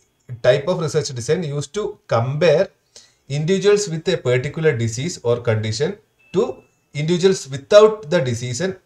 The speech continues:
disease or condition. So it will give an idea. So this type of, uh, design is often used to identify risk factors, causes of particular disease or condition.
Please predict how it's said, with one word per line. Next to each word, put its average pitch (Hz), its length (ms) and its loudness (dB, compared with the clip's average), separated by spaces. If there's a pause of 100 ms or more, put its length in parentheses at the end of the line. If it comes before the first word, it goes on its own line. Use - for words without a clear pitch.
(140)
disease 143 400 -6
or 123 120 0
condition. 110 580 -4 (600)
So 147 120 -6
it 151 200 -6
will 170 160 -4
give 175 360 -4
an 135 120 0
idea. 120 440 -2 (760)
So 120 140 -2
this 175 260 -4
type 151 440 2
of, 190 260 0
uh, 143 80 0
design 143 320 -2
is 151 160 -6
often 143 320 -2
used 143 260 -6
to 190 200 -4
identify 147 540 -2 (180)
risk 117 460 -4
factors, 175 580 0 (420)
causes 143 400 2
of 185 160 0
particular 165 440 -2
disease 156 420 -6
or 135 160 2
condition. 113 480 0